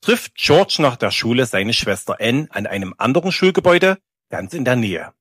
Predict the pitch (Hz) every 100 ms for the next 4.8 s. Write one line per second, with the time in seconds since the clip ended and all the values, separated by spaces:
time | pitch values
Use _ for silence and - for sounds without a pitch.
0 | - 104 101 - 127 147 165 - _ _
1 | 113 110 - 92 - 139 175 - 101 98
2 | - 95 95 - 104 131 104 87 - -
3 | _ _ - 180 - _ _ _ - 160
4 | 117 262 262 247 117 113 143